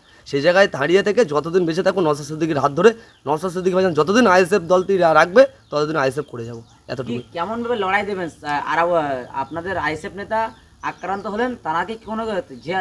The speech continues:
Speaker 2: যারা আক্রান্ত করেছে সেই দুষ্কৃতীদেরকে কি শওকত মোল্লা কোনো গিফট দিয়েছে? ওই জন্য আপনার পুরনো ভিডিও ভাইরাল করে তাদের শওকত মোল্লার কাছে নাম কেনার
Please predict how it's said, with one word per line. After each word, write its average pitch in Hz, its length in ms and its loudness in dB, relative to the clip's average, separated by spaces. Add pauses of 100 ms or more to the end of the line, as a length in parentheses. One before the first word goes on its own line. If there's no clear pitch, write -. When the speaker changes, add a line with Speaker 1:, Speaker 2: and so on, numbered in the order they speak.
(140)
Speaker 2:
যারা 175 260 0
আক্রান্ত 180 400 -4
করেছে 190 280 -12
সেই 185 100 -12
দুষ্কৃতীদেরকে 170 600 -12
কি 202 140 -10
শওকত 170 360 -6
মোল্লা 202 280 -2 (280)
কোনো 196 160 -6
গিফট 170 300 -10
দিয়েছে? 226 280 4
ওই 185 100 -6
জন্য 202 180 -6
আপনার 185 420 -2
পুরনো 196 280 -10
ভিডিও 190 240 -8
ভাইরাল 165 260 0
করে 196 160 -10
তাদের 175 320 -6 (280)
শওকত 170 240 -2
মোল্লার 185 220 -2
কাছে 185 180 -6
নাম 170 260 -2
কেনার 185 180 -10